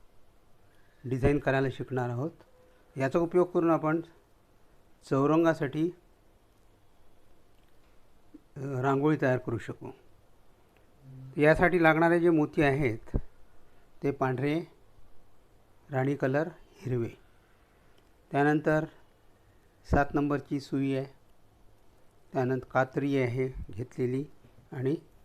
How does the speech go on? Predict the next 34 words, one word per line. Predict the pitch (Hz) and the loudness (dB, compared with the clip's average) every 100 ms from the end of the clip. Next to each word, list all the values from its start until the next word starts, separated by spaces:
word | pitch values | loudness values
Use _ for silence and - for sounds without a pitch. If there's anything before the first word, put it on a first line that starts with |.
| - - | -20 -8
टुंगूस | 131 120 113 | -6 -4 -4
धागा | 123 113 123 | -6 -6 -6
हा | 127 | -8
चाळीस | 127 - 117 113 107 | -8 -6 -6 -6 -12
नंबरचा | 113 - - - | -14 -16 -18 -20
आहे. | - - - - _ - _ _ - - - - - - _ - | -20 -20 -20 -20 _ -20 _ _ -20 -20 -20 -20 -20 -20 _ -2
आणि | 143 | 0
आता | 139 165 | 4 4
आपली | 151 175 165 | 4 4 2
सुरुवात | - 147 165 | 4 4 4
जी | 147 165 | 6 2
आहे | 147 160 123 120 - - - - - 139 | 2 2 0 -2 -10 -16 -20 -20 -8 -2
ती | |
आपल्याला | 135 147 147 151 160 - - - - - - - - | 0 2 2 2 0 -10 -20 -20 -20 -20 -20 -20 -14
इथून | 147 - 151 | -12 -4 -2
मधूनच | 143 127 143 143 135 | 0 -2 -2 -4 -4
करायची | 120 107 107 | -4 -4 -6
आहे. | 117 - - | -14 -14 -16
हे | 110 151 - 131 | -12 -10 -10 -10
इथला | - 143 | -2 -2
जो | 131 131 | 0 -2
भाग | 127 123 | -2 -4
आहे | 127 | -4
हा | 131 147 - - - - | -6 -8 -10 -20 -20 -12
इथून | 127 - 131 | -10 -4 -4
सुरुवात | 143 127 135 - | 0 -2 -2 -2
करायची | 127 127 - | -2 -2 -2
आहे. | 165 | -6
तर | 180 | -4
step | 143 - 139 | -6 -2 0
by | 139 | 0
step | 143 160 143 | -2 -4 -2
आपण | 131 139 131 | -2 -4 -4
पाहू | 131 165 | -4 -4